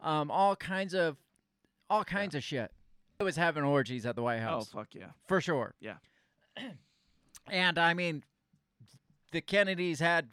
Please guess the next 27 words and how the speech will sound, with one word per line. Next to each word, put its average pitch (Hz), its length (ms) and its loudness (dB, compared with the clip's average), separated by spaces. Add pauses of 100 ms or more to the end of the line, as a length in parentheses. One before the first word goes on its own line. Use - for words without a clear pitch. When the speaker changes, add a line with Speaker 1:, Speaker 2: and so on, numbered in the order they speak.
(140)
Speaker 1:
freaking 165 380 -2
Marilyn 170 440 -2
Monroe 147 340 0
offed 139 360 4
with 131 160 -8
drugs, 123 400 -4
so 156 60 -4
you 139 100 -4
know 151 160 -4
they 147 120 -2
were 151 80 -2
Speaker 2:
Right. 123 60 -10
Speaker 1:
dipping 127 240 -6
into 123 200 -4
that 123 180 -4
shit, - 260 -8
too. 139 440 -4 (320)
Again, 160 280 -4
all 131 180 -4
speculation. 123 640 -8
Don't, 120 200 -8 (200)
don't 123 320 -10
come 117 180 -10
kill 107 240 -12
us 117 180 -16
or 98 100 -16
anything. 110 360 -16